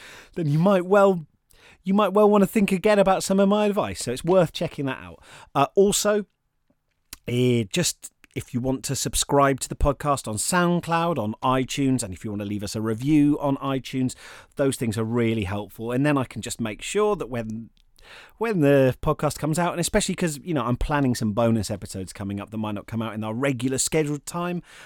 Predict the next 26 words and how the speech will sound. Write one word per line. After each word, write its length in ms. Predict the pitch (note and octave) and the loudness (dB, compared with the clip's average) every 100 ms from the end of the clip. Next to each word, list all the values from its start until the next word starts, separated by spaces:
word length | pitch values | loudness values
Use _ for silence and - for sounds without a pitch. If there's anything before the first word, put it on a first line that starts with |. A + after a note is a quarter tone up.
| - | -20
you're 260 | B2+ C3 C3+ | -2 2 2
gonna 200 | B2 A#2+ | 2 0
make 240 | A2 A2 | 0 -4
sure 120 | - | -6
you 80 | G2+ | -8
don't 160 | F#2+ F#2 | -6 -8
miss 200 | F#2 - | -10 -4
an 80 | A2+ | -2
episode, 500 | - - B2 A#2+ A2+ | -2 -2 -2 -2 -4
and 120 | F#2+ | -10
it 120 | E2 - | -14 -14
means 380 | E2+ D2+ - - | -14 -16 -18 -20
that 180 | D2 - _ _ _ _ | -20 -20 _ _ _ _
I 60 | G#2 | -14
have 160 | G#2 | -12
lots 200 | G2+ - | -10 -12
of 80 | A#2 | -12
lovely 280 | B2 C3 C#3+ | -10 -8 -8
listeners 580 | C#3+ F#3 - D#4+ F3+ F#2 | -6 -8 -8 -8 -10 -12
that 140 | - | -12
I 100 | A2 | -12
can 220 | G#2 C3 | -12 -10
definitely, 560 | A#2+ B2 - G#2+ - A2 | -10 -10 -10 -12 -12 -14
definitely 460 | F#2 - E2+ - - | -14 -16 -20 -20 -20
contact. 500 | - E2 - - _ - - - - | -16 -16 -16 -20 _ -20 -20 -20 -20
Finally, 1000 | - - - A3+ A3+ A3 C3+ E2+ F2+ G#2 | -20 -14 -6 0 4 4 4 0 -10 -14